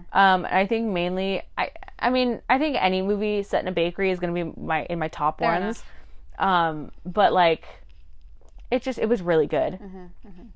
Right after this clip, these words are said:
Speaker 1: I, I did
Speaker 2: I
Speaker 1: appreciate that the, that the drama wasn't overdone.
Speaker 2: And, and, and we've said this before, is that a lot of the more recent Hallmark movies are starting to have more, like, believable drama. It's not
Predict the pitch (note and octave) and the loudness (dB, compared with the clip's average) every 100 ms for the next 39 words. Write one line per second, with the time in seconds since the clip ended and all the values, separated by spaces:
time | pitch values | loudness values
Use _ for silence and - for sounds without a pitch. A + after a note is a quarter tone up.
0 | - - - - - - G3+ F3+ G3 G3 | -18 -18 -18 -18 -12 6 8 10 8 4
1 | A3+ - A#3 A#3 - F#3+ F#3+ F3 - - | 2 0 -2 0 0 -2 -2 -4 -4 -14
2 | F#3+ G3 G3 F#3 - F#3 E3+ F3 F#3+ G#3 | -6 -4 -2 -4 -2 0 2 4 4 2
3 | F3 F3 F3 - - - F3+ F3 F3 E3+ | 2 0 0 -8 -10 -4 -2 0 0 0
4 | E3 D#3 F3 C4+ F4 D4+ D4 C#4 C#4 C#4 | 2 2 2 -2 0 0 2 0 0 -2
5 | C4 C#4 D4 D4+ E4 C#4+ A#3 - G#3 - | -2 -2 -2 -2 -2 -2 -4 -6 -12 -4
6 | B3 G#3+ F#3 F#3 G3+ F#3+ F3+ G3+ G3+ G3+ | -2 -2 -4 -2 0 0 -2 2 4 6
7 | G#3 - - - - F#3+ F3+ G3 F#3+ F#3 | 4 -2 -12 -8 0 0 0 -8 -8 -6
8 | F3+ E3+ F#3 - G3+ G3+ G3 F#3+ G3 G#3+ | -6 -8 -10 -10 -10 -6 -6 -6 -8 -8
9 | G#3 G3+ G#3 G3 F#3+ - F#3 F3+ F#3 F#3 | -8 -6 -6 -6 -10 -8 -8 -8 -10 -4
10 | F3 E3 F3 F3+ F3 E3+ F3 F3 F3+ - | -4 -4 -8 -10 -10 -8 -8 -10 -12 -14
11 | - - - - F3+ F3 - G3 F3+ G3 | -18 -20 -20 -10 -8 -8 -12 -10 -4 -4
12 | F#3 F#3 F3+ F#3+ G#3+ G3+ A3 A3 A3 G#3 | -2 -4 -6 -6 -6 -4 -4 -2 -4 -8
13 | A3+ A3 A3 A3+ F3+ - G3+ F#3+ | -6 -4 -4 -4 -8 -6 -4 -4